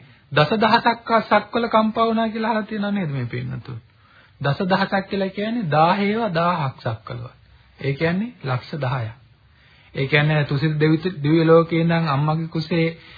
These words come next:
මේ, අ, පිළිසිඳ ගන්නවානේ. ඒ වෙලාවේ කම්පා වෙනවා. ඊළඟට සිද්ධාර්ථ කුමාරයා උප්පත්ති සිද්ධ වෙලාවේ ඔන්න ඔය මේ දස, මේ දසදහසක් සක්වල කම්පා වෙනවා කියලා කියන අය මජ්ක්‍ධිමා ලෝක ධාතුව කම්පා වෙනවා.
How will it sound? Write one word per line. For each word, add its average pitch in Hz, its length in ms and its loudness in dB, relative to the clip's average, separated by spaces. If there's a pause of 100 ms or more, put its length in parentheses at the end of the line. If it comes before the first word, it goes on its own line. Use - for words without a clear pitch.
(160)
මේ, 135 340 0 (380)
අ, - 120 -2 (640)
පිළිසිඳ 196 400 2
ගන්නවානේ. 202 640 6
ඒ 147 240 0
වෙලාවේ 175 460 2
කම්පා 117 420 -2
වෙනවා. 120 280 -12 (640)
ඊළඟට 196 540 2
සිද්ධාර්ථ 185 540 2
කුමාරයා 185 480 2
උප්පත්ති 196 560 0
සිද්ධ 190 220 -2
වෙලාවේ 196 540 2 (380)
ඔන්න 170 260 0
ඔය 185 180 2 (580)
මේ 139 580 -2
දස, 143 220 -2 (180)
මේ 135 160 -2
දසදහසක් 165 640 2
සක්වල 165 400 -2
කම්පා 160 400 2
වෙනවා 151 220 0
කියලා 151 160 -4
කියන 180 180 -2
අය 190 180 -2
මජ්ක්‍ධිමා 180 600 2
ලෝක 175 220 2
ධාතුව 151 400 0
කම්පා 120 400 -4
වෙනවා. 123 300 -16